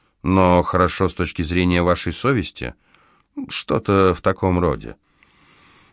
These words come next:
«Делайте с Сетом, что хотите.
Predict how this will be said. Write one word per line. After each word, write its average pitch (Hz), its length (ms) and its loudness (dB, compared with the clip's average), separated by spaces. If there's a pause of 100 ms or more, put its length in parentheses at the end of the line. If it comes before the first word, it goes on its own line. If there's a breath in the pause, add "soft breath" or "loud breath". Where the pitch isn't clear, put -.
«Делайте 131 640 4
с - 80 -2
Сетом, 123 480 4
что - 240 0
хотите. - 640 -2